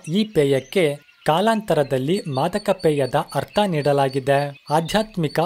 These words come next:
ವಿಕಾಸಕ್ಕೆ ಪೂರಕವಾಗಿರುವ ಸೋಮ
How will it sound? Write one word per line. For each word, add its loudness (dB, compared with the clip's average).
ವಿಕಾಸಕ್ಕೆ -2
ಪೂರಕವಾಗಿರುವ 0
ಸೋಮ 0